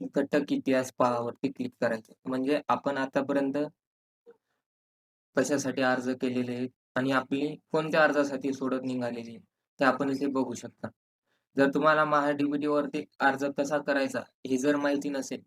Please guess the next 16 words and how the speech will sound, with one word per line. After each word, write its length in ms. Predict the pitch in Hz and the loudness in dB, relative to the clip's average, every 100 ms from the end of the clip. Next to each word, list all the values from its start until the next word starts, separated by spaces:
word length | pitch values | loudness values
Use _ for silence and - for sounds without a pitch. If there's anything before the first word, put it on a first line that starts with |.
| - | -2
तर 100 | 147 | -2
मी 260 | 151 160 - _ _ _ _ _ - | -2 -6 -10 _ _ _ _ _ -8
याच्या 200 | 135 143 | 0 2
अगोदरच 400 | 135 143 151 147 | 2 0 -2 0
आपल्या 300 | 143 147 143 | -2 0 -2
चॅनलवरती 640 | 139 135 135 139 135 - | 0 -2 -2 -4 -4 -2
व्हिडिओ 260 | 135 127 131 | -2 0 -2
टाकलेला 460 | 127 123 127 120 117 | -2 -4 -2 -4 -4
आहे, 140 | 135 - _ _ _ - | -6 -12 _ _ _ -4
तो 140 | 151 147 | 0 2
व्हिडिओ 280 | 131 139 139 | 0 0 -2
तुम्ही 420 | 139 135 143 147 _ _ _ _ _ _ _ _ | -4 -6 -6 -10 _ _ _ _ _ _ _ _
चॅनलवरती 560 | 135 135 135 131 127 127 | -2 0 0 0 -2 0
जाऊन 260 | 127 127 123 | 0 0 0
बघू 220 | 127 123 | -2 -2
शकता. 340 | - - - | -6 -8 -8